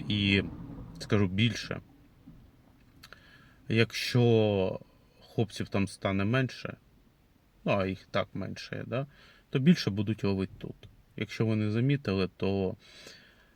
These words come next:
е, уже треба в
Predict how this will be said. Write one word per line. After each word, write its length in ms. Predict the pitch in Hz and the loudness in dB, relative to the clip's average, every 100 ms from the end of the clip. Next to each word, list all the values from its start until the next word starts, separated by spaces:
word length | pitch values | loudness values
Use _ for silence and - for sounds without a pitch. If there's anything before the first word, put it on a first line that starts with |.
| - 120 | -12 -8
е, 600 | 95 92 90 87 87 85 - | -6 -6 -8 -10 -10 -14 -8
уже 500 | 104 90 101 92 87 - | -4 0 4 4 2 -2
треба 480 | 110 104 92 87 - - - - | 2 2 2 -4 -6 -14 -16 -10
в 360 | 95 104 90 | -4 -2 -2